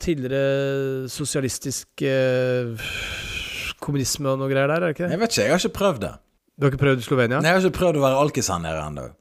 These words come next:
Speaker 1: Ja, men kan du ikke prøve det litt, eh, prøv det til neste gang da?
Speaker 2: Jeg
Speaker 1: Se om du får noen stønader. <laughs>
Speaker 2: Her er det jeg kan gjøre. Jeg kan legge meg dritings nede i en grøft,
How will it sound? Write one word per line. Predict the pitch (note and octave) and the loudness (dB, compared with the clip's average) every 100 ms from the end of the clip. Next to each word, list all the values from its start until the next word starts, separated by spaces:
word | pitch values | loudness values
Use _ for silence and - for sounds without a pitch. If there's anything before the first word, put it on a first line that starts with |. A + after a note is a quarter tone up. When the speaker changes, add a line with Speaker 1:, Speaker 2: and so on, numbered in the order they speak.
| _ _ _ _ _ _ _ - | _ _ _ _ _ _ _ -12
Speaker 1:
Ja, | G3 A3 | -8 -4
men | |
kan | A3 | -2
du | A#3+ | -4
ikke | A3 | 0
prøve | A#3 G#3+ | 0 2
det | G#3 | 0
litt, | G3 F#3+ | -2 0
eh, | F#3+ F#3 | 0 0
prøv | - G3+ | 2 4
det | F#3 | 4
til | F#3+ | 2
neste | F#3 - | 0 2
gang | F3 A#3 | 2 2
da? | B2 - _ _ _ _ _ _ - | -2 -6 _ _ _ _ _ _ -8
Speaker 2:
Jeg | - | -2
Speaker 1:
Se | E3+ | 2
om | E3+ | 4
du | E3 | 4
får | E3+ | 2
noen | D#3+ - | 2 4
stønader. | C#3 B2 C3 F3 - D#3 | 4 4 4 4 2 0
<laughs> | - C#3 | 0 0
Speaker 2:
Her | G#3 F3 | 2 4
er | C3+ | 4
det | A#2 | 4
jeg | G2 | 2
kan | E2+ | 0
gjøre. | A1+ G1+ E2 | 0 -6 -2
Jeg | |
kan | E3 E3+ B2+ D#3+ F#3 E3+ | 0 0 -2 -4 0 2
legge | F3 E3+ E3+ | 2 4 2
meg | C3 F#2+ G2+ B2 G#2+ | 2 2 2 -2 0
dritings | A2 A2+ - D#2+ F2+ | 2 0 0 -4 -2
nede | G#2 F#2+ F#2+ | 0 2 0
i | E2+ | -2
en | |
grøft, | D2 F#2 D#3 - | -2 0 0 -4